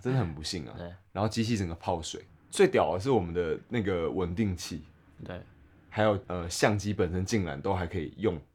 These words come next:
Speaker 1: 继续使用，
Speaker 2: 对。
Speaker 1: 没有任何障碍。
Speaker 2: 轰一轰就好了。
Speaker 1: 对啊，好屌！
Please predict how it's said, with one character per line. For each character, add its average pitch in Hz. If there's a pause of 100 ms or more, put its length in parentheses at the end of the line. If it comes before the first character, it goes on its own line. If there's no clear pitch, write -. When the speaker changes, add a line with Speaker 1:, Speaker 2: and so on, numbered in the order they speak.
(140)
Speaker 1:
继 117
续 98
使 -
用， 64 (420)
Speaker 2:
对。 98
Speaker 1:
没 107
有 107
任 104
何 82
障 80
碍。 -
Speaker 2:
轰 110
一 117
轰 107
就 104
好 95
了。 123 (240)
Speaker 1:
对 143
啊， 170 (120)
好 180
屌！ -